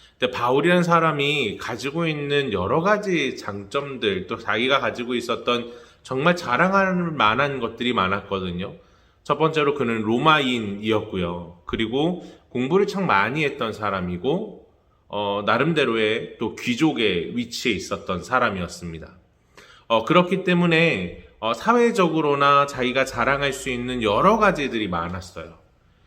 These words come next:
그럼에도 불구하고 다윗이 이 모-, 아, 다-, 바울이 이 모든 것들을 변과 같이 "버리겠다. 그리고 오직 나는 예수 그리스도만 자랑하겠다."라고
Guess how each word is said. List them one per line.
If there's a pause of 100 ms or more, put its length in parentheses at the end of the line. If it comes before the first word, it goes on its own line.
(140)
그럼에도
불구하고
다윗이
이
모-,
아,
다-,
바울이 (240)
이
모든
것들을 (260)
변과
같이 (560)
"버리겠다. (240)
그리고
오직
나는 (340)
예수
그리스도만 (140)
자랑하겠다."라고